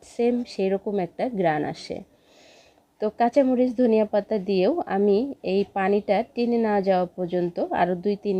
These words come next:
মিনিট অপেক্ষা করব। আর ঝাল খেতে যারা পছন্দ করেন, এই পর্যায়ে আরও কিছুটা কাঁচামরিচ দিয়ে নেবেন। তো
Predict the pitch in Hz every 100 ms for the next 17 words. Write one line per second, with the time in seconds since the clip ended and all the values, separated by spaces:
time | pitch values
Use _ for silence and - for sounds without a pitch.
0 | 180 170 247 339 - - 185 190 190 -
1 | 165 - 147 147 - 143 - _ - -
2 | - 175 175 175 208 208 - 247 233 233
3 | 233 226 208 - 233 233 190 180 269 -
4 | 190 208 220 214 190 208 175 220 330 185
5 | 180 202 - 208 226 196 180 330 - 202
6 | 214 196 180 302 - 156 196 190 175 156
7 | 147 - - - - - - _ -